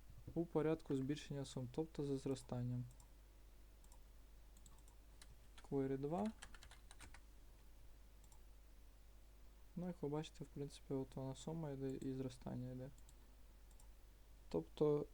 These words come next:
с-, тут ми також все правильно зробили. У нас іде сума, так. А, перейдемо далі. А, query три.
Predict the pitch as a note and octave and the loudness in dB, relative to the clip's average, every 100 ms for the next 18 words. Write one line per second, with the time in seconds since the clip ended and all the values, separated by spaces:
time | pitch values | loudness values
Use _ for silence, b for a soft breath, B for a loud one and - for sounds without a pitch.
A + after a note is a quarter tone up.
0 | - - - E3 D#3+ D3+ C#3+ D3 D3 C#3 | -10 -12 0 0 4 6 8 6 8 4
1 | - - C#3 - B2+ B2 B2 B2+ C#3 B2+ | 4 4 4 8 8 8 6 4 2 2
2 | B2+ B2+ C3 - - - - - - - | 2 0 -4 -10 -16 -16 -14 -16 -16 -16
3 | - - - - - - - - - - | -14 -14 -14 -14 -14 -14 -16 -16 -16 -16
4 | - - C3+ C#3 C3+ C#3 F3+ G3 E3+ - | -6 -2 -2 0 -2 0 0 2 2 2
5 | A2+ - - - - - - - - - | 0 0 -10 -14 -12 -12 -12 -12 -12 -14
6 | - - B B B B B B B B | -14 -14 B B B B B B B B
7 | B B - - - - C#3 C#3 C3 D3 | B B -12 -14 -14 6 8 8 8 8
8 | F3+ F#3 E3 D#3 B2+ A2+ A2+ E3 F#3 - | 8 8 6 6 8 8 8 4 0 -6
9 | - - - - - - - - - - | -16 -16 -14 -14 -14 -16 -16 -8 -8 -8
10 | - C3+ C3 B2 - D#3 D#3+ D#3 B2 | 2 4 4 2 8 10 10 6 4